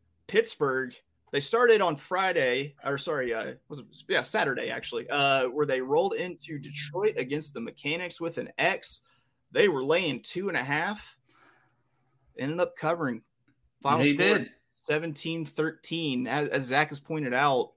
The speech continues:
Speaker 1: Detroit, uh, a long-time franchise, also a long-time hapless franchise.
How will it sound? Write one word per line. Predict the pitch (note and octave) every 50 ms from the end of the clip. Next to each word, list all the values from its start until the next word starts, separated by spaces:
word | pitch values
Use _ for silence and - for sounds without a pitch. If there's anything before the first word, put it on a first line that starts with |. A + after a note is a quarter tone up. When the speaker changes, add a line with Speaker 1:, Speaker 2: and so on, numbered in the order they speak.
| -
Speaker 1:
Detroit, | - C3+ C#3 - - D#3+ D#3+ D#3+ D#3 C#3+ B2 - -
uh, | A#2+ B2 A#2+ B2 B2 A#2+ - -
a | A#2
long-time | B2+ C3 C3+ C#3+ D#3+ F3+ F3+ F#3 F3+ F3 E3+ E3 - - - E3+ E3+ E3+ D#3+
franchise, | - - E3 E3 D#3+ D#3+ - E3+ E3 E3 E3 D#3+
also | - - C3+ D3 D3 D#3 D3
a |
long-time | C#3 C#3 C#3+ D3 C#3+ C#3+ D3 C#3+ C#3
hapless | D3 D3+ D3+ D3+ C#3+ - A#2+ A2+
franchise. | - - G#2 G2 G#2+ - - - A#2+ A#2 A2+ A2+ - -